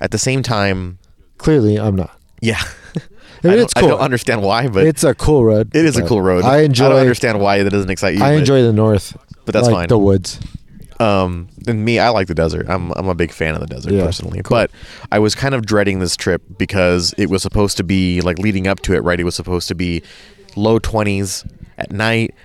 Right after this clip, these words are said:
Speaker 1: raining. Like, it was gonna
Speaker 2: It was supposed to be
Speaker 1: be
Speaker 2: much
Speaker 1: a suffer
Speaker 2: colder
Speaker 1: fest.
Speaker 2: and shittier than it is
Speaker 1: Yeah,
Speaker 2: now.
Speaker 1: it was
Speaker 2: Yeah.
Speaker 1: gonna be just a straight up suffer fest. And I was like, "I don't,"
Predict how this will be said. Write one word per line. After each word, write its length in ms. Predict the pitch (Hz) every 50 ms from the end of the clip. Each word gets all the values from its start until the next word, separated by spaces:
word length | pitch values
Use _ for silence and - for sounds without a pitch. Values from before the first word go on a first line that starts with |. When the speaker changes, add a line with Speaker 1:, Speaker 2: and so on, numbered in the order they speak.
| - _
Speaker 1:
raining. 680 | - 87 87 85 107 113 117 117 117 117 110 110 113 113 - - - -
Like, 180 | - 107 98 90 -
it 100 | - 131
was 140 | 147 147 127
gonna 180 | 120 127 113 110
Speaker 2:
It 80 | 98
was 140 | 143 151 143
supposed 180 | - 165 180 139
to 60 | 147
be 60 | 147
Speaker 1:
be 40 | 135
Speaker 2:
much 180 | 135 139 135 113
Speaker 1:
a 40 | 117
suffer 160 | - 135 -
Speaker 2:
colder 260 | 117 139 - 131 127
Speaker 1:
fest. 240 | 117 92 87 90 - 139
Speaker 2:
and 520 | 135 120 113 113 107 107 104 101 98 90 - -
shittier 460 | - - 131 123 104 104 92 92 87
than 140 | 92 98 95
it 40 |
is 60 | - 123
Speaker 1:
Yeah, 180 | 110 92 85
Speaker 2:
now. 120 | 87 90 78
Speaker 1:
it 140 | - 123
was 160 | 127 135 123 110
Speaker 2:
Yeah. 40 |
Speaker 1:
gonna 160 | 123 123 120 113
be 140 | 104 113
just 140 | 101 110 101
a 40 | 101
straight 300 | - - - 107 98 95
up 100 | 95 90
suffer 380 | - - - 101 95 - - 90
fest. 360 | 82 - 92 87 92 92 -
And 120 | 76 95 98
I 80 | 95
was 160 | 101 101 95
like, 200 | - 95 92 87 -
"I 180 | - 107 123
don't," 200 | 135 147 147 -